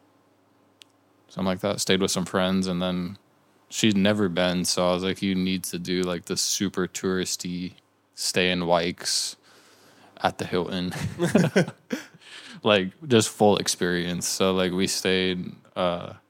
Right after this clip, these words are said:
family friend stays in, where does he stay now? He used to live in Y and I, which was,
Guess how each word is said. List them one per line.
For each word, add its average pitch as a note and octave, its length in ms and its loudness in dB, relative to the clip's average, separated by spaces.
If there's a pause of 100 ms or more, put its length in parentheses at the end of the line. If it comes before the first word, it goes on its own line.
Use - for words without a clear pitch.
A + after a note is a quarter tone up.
(380)
family F2+ 360 2
friend F2 380 0
stays F2+ 480 0
in, F2+ 1040 -4 (760)
where A2+ 80 -2
does C3 120 0
he G2+ 80 0
stay F2 260 -4
now? F2+ 220 -10 (760)
He A#2 80 6
used A2+ 100 6
to C#3 80 6
live B2+ 100 8
in A2 80 8
Y F#2 200 6
and E2+ 100 2
I, E2+ 300 4 (760)
which F#2+ 200 -2
was, F2+ 200 -2